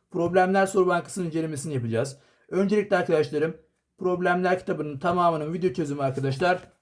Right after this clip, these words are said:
Doğru Kaynak kanalında bulabilirsiniz. Arkadaşlarım beş adımda burada aktivasyon kodu var.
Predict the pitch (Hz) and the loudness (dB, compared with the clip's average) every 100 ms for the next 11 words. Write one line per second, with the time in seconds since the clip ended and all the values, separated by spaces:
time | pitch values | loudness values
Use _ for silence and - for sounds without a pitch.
0 | _ _ _ _ - 170 180 175 170 170 | _ _ _ _ -4 0 0 2 2 2
1 | 165 160 143 123 139 165 175 - 165 143 | -2 -2 -2 -2 0 0 -2 -4 -6 -8
2 | - - 165 180 180 160 165 180 160 165 | -12 -6 -4 -2 -2 -2 -2 -2 -2 -2
3 | 160 156 151 147 143 156 156 170 156 160 | -2 0 0 0 0 -2 0 -4 -4 0
4 | 165 156 | 4 4